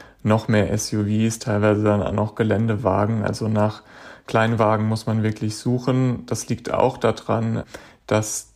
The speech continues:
die Elektrowende ja weiterhin anläuft und bei Elektroautos, ähm, höhere Kosten entstehen und die Hersteller versuchen jetzt eben über teure Autos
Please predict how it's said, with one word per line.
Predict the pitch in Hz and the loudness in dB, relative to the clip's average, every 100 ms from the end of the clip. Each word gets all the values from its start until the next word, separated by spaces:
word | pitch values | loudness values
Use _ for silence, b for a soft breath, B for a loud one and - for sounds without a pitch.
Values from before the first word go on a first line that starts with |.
| - | -6
die | 110 107 107 - | -2 0 -2 -2
Elektrowende | 110 113 - 131 120 131 131 | 0 0 0 0 2 2 2
ja | 120 113 | 2 2
weiterhin | 107 113 123 117 123 120 123 B B B | 4 2 2 -2 0 -2 -4 B B B
anläuft | - 113 127 127 131 139 135 | -2 2 4 4 4 4 -2
und | - 117 110 110 - | -6 -2 -2 -4 -2
bei | 107 107 | 0 2
Elektroautos, | 113 110 113 - - - 120 - 113 113 120 - | 2 0 -2 -2 0 2 0 -2 -4 -4 -6 -8
ähm, | - 110 110 107 104 | -4 -2 -2 -4 -4
höhere | 120 117 110 | 0 2 2
Kosten | 107 120 127 - 127 | 0 -2 -2 -4 -4
entstehen | 120 127 - 123 123 127 127 | -4 -6 -2 0 0 -2 -4
und | 117 110 | -4 -2
die | 110 | -2
Hersteller | 110 113 - 110 110 | -2 -4 -2 -2 -2
versuchen | 110 104 117 123 110 | -2 -4 -4 -4 -4
jetzt | 107 107 - - | -2 -4 -6 -10
eben | - 110 107 | -4 -2 0
über | 110 104 | -2 -2
teure | - 107 104 - | -2 -2 -2 -4
Autos | 113 - 107 107 | -4 -2 -2 -2